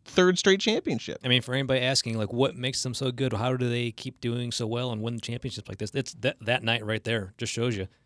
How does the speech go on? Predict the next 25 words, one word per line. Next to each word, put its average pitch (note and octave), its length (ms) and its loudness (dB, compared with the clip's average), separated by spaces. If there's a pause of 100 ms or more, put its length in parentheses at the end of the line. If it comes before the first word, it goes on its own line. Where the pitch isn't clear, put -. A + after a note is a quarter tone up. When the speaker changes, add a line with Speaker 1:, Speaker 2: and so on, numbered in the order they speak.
(220)
Speaker 2:
that's A2 200 -4
what A2+ 140 -2
they A#2+ 120 4
do. B2 300 2
That's A2 180 -4
how G#2 80 -2
they G#2+ 120 -2
get A2 180 -4
it A2 80 -10
done. A2+ 340 -4
Speaker 1:
Yeah. D#3+ 300 0 (720)
Uh, C#3+ 420 8
looking E3 440 6 (220)
forward G3+ 580 6
through F#3+ 180 4
the E3+ 100 6
rest F3+ 240 4
of E3 40 4
the D#3+ 60 4
top F3 280 2
ten, F3+ 340 10
Donny D#3+ 260 8
Schatz F3 320 4
finished D#3+ 440 2
eighth, A3 320 4